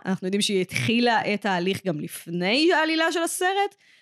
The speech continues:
ואנחנו יודעים שהיא גדלה בסביבה מאוד פטריארכלית, היא הגיעה כאילו לקרטלים מילדות וכזה.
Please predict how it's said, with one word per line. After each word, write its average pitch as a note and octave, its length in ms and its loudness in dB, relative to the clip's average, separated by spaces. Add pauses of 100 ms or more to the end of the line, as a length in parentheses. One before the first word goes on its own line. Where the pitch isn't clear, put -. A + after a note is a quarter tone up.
(120)
ואנחנו F#3+ 220 -2
יודעים G3+ 320 2
שהיא G#3 500 0
גדלה G3+ 320 0
בסביבה A#3+ 420 0
מאוד A3 280 2
פטריארכלית, C#4 760 -2
היא A3 80 0
הגיעה G3+ 220 2
כאילו F#3+ 280 0
לקרטלים G3 600 0
מילדות F#3+ 640 2
וכזה. F#3+ 380 2